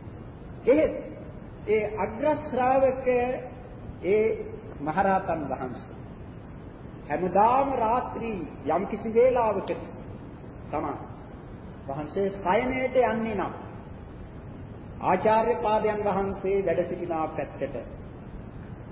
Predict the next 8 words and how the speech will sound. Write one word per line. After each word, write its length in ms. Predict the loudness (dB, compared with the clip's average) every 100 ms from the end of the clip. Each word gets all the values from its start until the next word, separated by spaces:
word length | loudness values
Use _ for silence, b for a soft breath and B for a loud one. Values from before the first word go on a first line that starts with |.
| -14 -14 -14 -14 -14 -4
කවදාවත් 720 | 2 4 6 6 6 4 2 2
පාදක 440 | 2 4 2 0 0
දාලා 560 | 2 2 2 0 -4 -10 -12
නිදාගත්තේ 680 | -6 0 0 0 -2 -4 -8
නැති. 340 | -8 -10 -10 -10 -12 -12 -12 -12 -12 -12 -12 -14 -14 -12 -12 -12 -14 -14 -12 -12 -12 -12 -12 -12 -14 -14 -14 -14 -14 -14 -14 -14 -14 -12 -12 -12 -12 -10 -2
ඒ 160 | 0
විදිහේ 360 | 2 2 2 4
ගෞරවය. 460 | 6 6 4 0